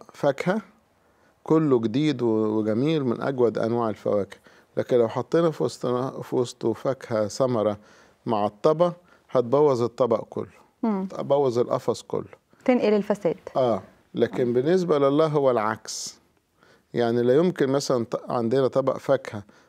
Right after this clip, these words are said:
Speaker 1: بايظ نحط له برتقانة سليمة فيبقى كويس.
Speaker 2: مم.
Speaker 1: ده اللي هيحصل إن السليمة هي اللي هتبوظ. البشر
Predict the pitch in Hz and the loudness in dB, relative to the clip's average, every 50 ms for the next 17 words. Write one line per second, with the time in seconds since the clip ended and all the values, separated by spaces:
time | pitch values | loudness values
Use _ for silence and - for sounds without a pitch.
0 | _ _ - 131 139 151 160 165 165 147 131 127 117 - 127 117 - - 151 143 | _ _ 2 2 4 4 4 2 2 0 0 -2 -4 -2 -4 -4 -2 -2 0 0
1 | 135 127 123 120 113 113 120 113 101 - - 117 131 139 139 120 - - 120 117 | 0 0 0 -2 -2 -2 -4 -4 -4 -4 -2 -2 0 0 -2 -2 0 0 0 2
2 | 131 143 147 143 127 117 - - 120 117 113 110 110 107 101 113 107 98 - - | 2 0 0 0 0 0 0 0 0 2 2 2 2 2 0 -2 -4 -4 -2 0
3 | 123 107 101 98 - - - - - _ _ _ _ _ _ _ _ _ _ _ | 0 0 0 -4 -8 -16 -18 -18 -18 _ _ _ _ _ _ _ _ _ _ _
4 | - 269 233 220 220 123 113 113 110 123 143 156 - - - 135 120 120 120 120 | -10 -10 -8 -4 -2 0 0 0 0 0 0 -2 -2 -2 -2 0 0 0 0 -2
5 | 117 - - - 127 127 151 165 156 139 123 135 143 135 123 113 104 104 107 107 | -4 -4 -2 -2 -2 0 0 0 0 -2 -2 -2 -2 -2 -2 -2 -2 -4 -6 -6
6 | 110 113 107 98 92 - - - _ _ _ _ _ _ _ _ _ - - - | -8 -12 -14 -14 -16 -20 -20 -20 _ _ _ _ _ _ _ _ _ -20 -20 -20
7 | _ _ - - 117 113 113 135 135 135 - - 95 - - - | _ _ -2 0 0 2 4 4 2 2 0 -4 -6 -6 -8 -16